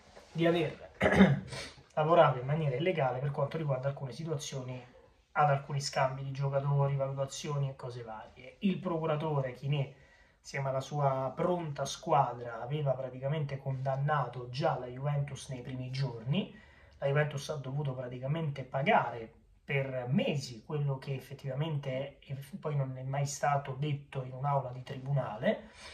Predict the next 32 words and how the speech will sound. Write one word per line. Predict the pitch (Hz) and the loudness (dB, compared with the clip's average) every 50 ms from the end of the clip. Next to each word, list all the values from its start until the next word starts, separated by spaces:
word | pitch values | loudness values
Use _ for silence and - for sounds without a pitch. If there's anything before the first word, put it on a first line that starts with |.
| - - _ _ _ _ | -18 -20 _ _ _ _
mentre | - 233 233 180 135 123 - - 113 113 107 | 2 4 4 4 4 2 -2 -4 -4 -4 -4
ci | - - 170 | -4 -6 -6
sono | 143 - 208 190 165 | 0 2 2 4 4
tre | 156 156 | 2 0
squadre | 143 - - - 160 139 131 127 120 - 120 | -2 -4 4 6 6 6 6 4 2 -4 -10
come | - - 143 135 127 | -4 0 0 0 0
l'Inter, | 120 123 160 175 160 139 - 127 131 - | 0 -2 -4 -2 -2 -2 -4 -4 -8 -8
come | - - 139 - | -8 -8 -8 -6
la | 113 - | -4 -2
Roma, | 139 165 170 160 143 131 123 | 0 0 2 0 0 -2 -4
ma | 117 127 143 | -2 0 0
anche | 147 139 - 143 | 0 0 0 0
altre | 139 139 - - 143 | -2 -2 -2 -4 -6
squadre | - - - 160 156 147 143 135 135 | -8 -6 0 2 2 4 4 0 -2
che | 123 117 | -8 -12
sono | - - 139 - | -12 -14 -12 -10
state | - - 139 139 135 | -6 -4 -4 -4 -4
coinvolte | - - 131 131 127 135 151 151 143 139 - - 127 | -6 -8 -8 -6 -2 2 4 4 4 2 0 -4 -10
all'interno | - 123 - - - 147 143 139 123 123 123 | -10 -10 -12 -6 -2 0 0 0 -2 -4 -12
di, | 120 123 123 123 123 123 - - - - - - - _ _ - | -12 -12 -12 -12 -12 -14 -16 -18 -20 -20 -20 -20 -20 _ _ -14
eh, | - - 117 110 - | -12 -10 -10 -10 -12
f-, | - - - _ - | -14 -14 -20 _ -10
diciamo, | 226 190 147 143 139 - 180 170 165 151 147 | -10 -6 -6 -2 0 4 6 6 6 4 2
di | 139 143 151 143 | 2 2 2 4
dubbi | 156 202 185 165 151 147 147 147 175 175 175 180 196 208 | 6 4 4 4 2 2 2 2 2 0 -2 -4 -10 -14
su | - - - 147 | -16 -14 -12 -6
cifre | 135 - - 175 151 139 143 135 | -4 -4 -2 -2 -4 -4 -4 -4
di | 135 165 | -4 -2
bilancio | 196 254 277 - 123 120 - - - - 196 208 | 0 0 0 0 -2 -4 -8 -8 -4 -2 -2 -2
che | 247 214 | -2 -2
sono | - - - 131 143 156 | -6 -8 -8 -4 -2 0
praticamente | 147 147 139 143 170 185 165 131 127 127 - 135 139 - - - | 0 0 0 0 2 2 0 0 0 -6 -6 -8 -8 -8 -14 -20